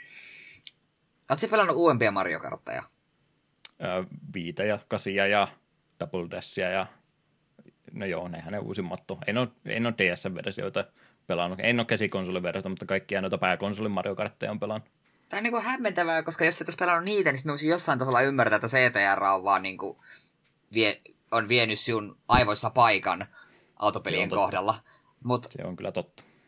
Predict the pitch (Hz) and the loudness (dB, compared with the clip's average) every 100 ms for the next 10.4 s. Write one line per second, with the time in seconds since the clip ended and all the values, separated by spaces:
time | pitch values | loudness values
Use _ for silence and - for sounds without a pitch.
0 | _ _ _ _ _ _ _ _ _ - | _ _ _ _ _ _ _ _ _ -6
1 | 139 170 180 143 131 143 151 117 110 - | 2 4 6 6 6 2 -2 0 0 0
2 | 127 151 127 104 98 95 110 101 92 90 | 0 2 4 4 2 2 2 2 0 -6
3 | 98 98 117 107 104 98 92 117 101 95 | -4 0 0 0 -2 0 0 2 0 -2
4 | 85 92 - _ _ _ _ _ _ _ | -2 -2 -2 _ _ _ _ _ _ _
5 | 110 107 - _ _ 139 143 147 151 165 | -4 -4 -4 _ _ 0 2 2 2 4
6 | 139 127 - - 135 131 127 113 120 120 | 4 0 -4 -4 -4 0 2 2 2 2
7 | 113 104 110 117 117 120 113 104 104 98 | 2 2 0 2 2 4 4 4 4 0
8 | - _ _ _ - 127 110 92 123 104 | -4 _ _ _ -6 0 0 0 -2 -2
9 | 98 90 85 92 82 80 - 98 107 107 | -2 -2 -2 -4 -6 -10 -10 -6 -2 -2
10 | 107 101 110 - | -2 -4 -6 -6